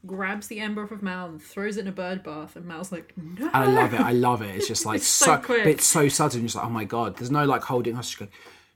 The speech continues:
Speaker 2: I
Speaker 1: Like,
Speaker 2: could s-
Speaker 1: "Promise I'll go back."
Speaker 2: Yeah,
Speaker 1: Or,
Speaker 2: this is it.
Speaker 1: yeah, she just chucks
Speaker 2: There
Speaker 1: it.
Speaker 2: is, there, there's no, like, "If I give this to you, you're just gonna betray me. Tell me why I shouldn't." She just
Speaker 1: Mm-hmm.
Speaker 2: throws it. It's great.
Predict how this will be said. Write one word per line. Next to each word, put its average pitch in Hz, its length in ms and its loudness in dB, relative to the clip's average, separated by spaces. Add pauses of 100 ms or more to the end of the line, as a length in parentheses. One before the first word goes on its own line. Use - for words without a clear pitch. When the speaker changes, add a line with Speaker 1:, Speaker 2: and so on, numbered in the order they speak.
(600)
Speaker 2:
I 143 60 0
Speaker 1:
Like, 151 100 0
Speaker 2:
could 143 100 -6
s- - 80 -2
Speaker 1:
"Promise 262 380 2
I'll 240 100 0
go 226 140 -2
back." 214 340 -2
Speaker 2:
Yeah, 170 80 6
Speaker 1:
Or, 170 40 8
Speaker 2:
this 170 180 6
is 160 120 2
it. 151 140 4
Speaker 1:
yeah, 202 160 -2
she - 160 -4
just - 300 -8
chucks - 260 -4
Speaker 2:
There 156 140 6
Speaker 1:
it. 165 160 0
Speaker 2:
is, 165 160 4
there, 156 160 6
there's 143 240 0
no, 165 180 4
like, 139 340 0 (1300)
"If 143 120 -2
I 156 100 2
give 147 260 0
this 135 280 -2
to 117 80 -6
you, 90 260 -6 (140)
you're 127 220 2
just 147 180 -2
gonna 127 120 -4
betray 120 360 -6
me. 80 240 -10
Tell 143 280 -4
me 131 140 0
why 127 220 -2
I 107 100 -4
shouldn't." 107 400 -8 (200)
She 202 120 -4
just - 180 -4
Speaker 1:
Mm-hmm. - 40 -10
Speaker 2:
throws 123 240 2
it. - 40 -6
It's - 100 -10
great. 104 380 -2